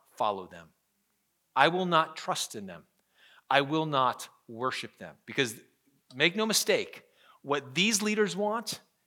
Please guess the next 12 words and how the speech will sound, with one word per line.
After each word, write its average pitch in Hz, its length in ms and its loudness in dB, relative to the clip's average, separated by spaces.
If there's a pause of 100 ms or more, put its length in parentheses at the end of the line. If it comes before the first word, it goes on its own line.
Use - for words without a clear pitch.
(640)
is, 123 400 -4
is 110 180 -10
worship. - 480 -10 (1200)
They 123 100 -2
want 147 200 0
allegiance 127 600 -2
to - 160 -8
them 165 460 2
and 127 100 -14
to 120 100 -10
them 120 220 -2
alone. 104 340 -4